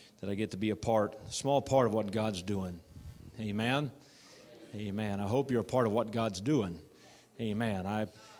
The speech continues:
I'm just here tonight. I pray, I believe God has a, has a word for this service tonight. I know He's here. He's got a purpose every time we come into the house of God. Amen. And just possibly could it be that,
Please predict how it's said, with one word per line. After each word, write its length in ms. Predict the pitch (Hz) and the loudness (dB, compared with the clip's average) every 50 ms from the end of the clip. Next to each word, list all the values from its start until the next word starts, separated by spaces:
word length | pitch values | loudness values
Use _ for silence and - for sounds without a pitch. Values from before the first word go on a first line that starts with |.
| - - - - | -20 -20 -14 -6
I'm 160 | 110 110 110 | -4 -2 -2
just 280 | 98 113 117 110 - - | 2 2 2 4 4 4
here 160 | - 127 127 | 4 2 2
tonight. 380 | 123 - 113 110 113 120 127 123 | 2 0 0 2 4 4 6 4
I 100 | 113 113 | 4 2
pray, 420 | - - 123 120 123 127 120 113 | 0 0 2 4 4 4 4 4
I 100 | 113 113 | 4 2
believe 340 | 107 104 117 117 120 113 98 | 2 0 0 2 2 0 0
God 360 | 98 113 113 113 117 117 107 92 - - - - - - _ | 0 0 2 2 2 0 -2 -4 -10 -16 -20 -20 -20 -20 _
has 260 | - 123 135 139 - | -4 0 0 2 4
a, 180 | - 107 107 110 - - - | 4 2 2 2 0 -4 -8
has 200 | 123 117 110 101 | -4 -4 0 0
a 40 | 104 | 2
word 240 | 104 113 127 131 120 | 2 4 4 4 4
for 120 | 127 123 | 2 0
this 140 | 110 107 98 | 0 2 2
service 500 | - - 127 123 123 120 113 120 110 - | 2 2 4 4 4 6 4 4 2 0
tonight. 420 | - - 117 107 107 107 104 101 | 0 0 0 0 2 2 2 2
I 80 | 101 104 | 2 4
know 220 | 110 120 131 135 | 4 6 6 8
He's 240 | 123 117 120 117 - | 6 6 4 4 4
here. 340 | - - 139 143 143 147 131 | 6 6 6 6 6 6 4
He's 240 | 110 113 110 98 - | 4 2 0 0 2
got 160 | 127 120 110 | 2 2 2
a 100 | 104 98 | 2 0
purpose 680 | - - - - 151 165 156 160 127 113 - - - - - - - - - - - | -2 -6 -2 4 6 6 6 6 4 0 2 0 -2 -2 -4 -10 -20 -20 -16 -4 2
every 220 | 127 143 147 147 | 2 4 4 4
time 300 | - - 143 139 139 139 | 4 4 4 4 4 4
we 100 | 131 120 | 2 2
come 240 | - - 139 131 127 | 2 2 2 2 4
into 160 | 127 123 120 | 4 2 2
the 80 | 113 113 | 2 0
house 340 | 92 110 113 110 101 - - | 0 0 0 0 0 0 -2
of 140 | 95 87 | -4 -2
God. 420 | 87 117 113 120 120 123 117 113 104 - - - - - - - - - - - | 0 2 4 6 6 4 4 2 -2 -8 -14 -16 -18 -18 -18 -18 -20 -16 -6 -2
Amen. 400 | 120 117 113 113 113 113 107 107 | 0 2 2 4 2 2 2 2
And 140 | 107 101 98 | 0 0 2
just 280 | 160 185 190 - - | 2 2 2 2 -2
possibly 600 | - - 131 135 147 156 - - 143 120 120 120 | -2 0 2 4 4 4 2 2 0 2 2 0
could 240 | 113 - 139 135 120 | 0 2 0 2 2
it 180 | 120 117 110 110 | 2 0 0 0
be 220 | 120 120 127 120 | 2 2 2 2
that, 240 | 104 104 104 104 - | 2 0 -2 -2 -4